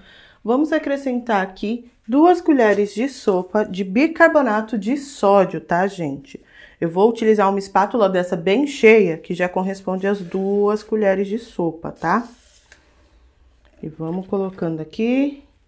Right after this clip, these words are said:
e já bora mexer também. E vai mexer até você parar de sentir o bicarbonato no fundo da vasilha, tá? Tem que mexer até sumir todo o bicarbonato, diluir.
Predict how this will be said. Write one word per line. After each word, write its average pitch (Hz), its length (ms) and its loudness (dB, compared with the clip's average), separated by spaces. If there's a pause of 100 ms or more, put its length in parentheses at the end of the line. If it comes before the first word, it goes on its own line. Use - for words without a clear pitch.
(360)
e 208 180 -2
já 214 200 2
bora 170 560 0
mexer 220 500 0
também. 240 460 0
E 247 180 2
vai 277 180 2
mexer 214 640 0 (480)
até 240 540 2
você 262 220 0
parar 214 340 2
de 202 140 -2
sentir 269 540 -2
o 226 40 0
bicarbonato 226 800 0
no 220 240 2
fundo 233 500 -2
da 220 140 2
vasilha, 185 640 -2
tá? 208 440 2 (1700)
Tem 170 200 -6
que 170 140 -12
mexer 185 520 -4
até 226 540 2
sumir 240 720 -4
todo 226 340 4
o 220 40 -6
bicarbonato, 208 920 -2
diluir. 190 560 -4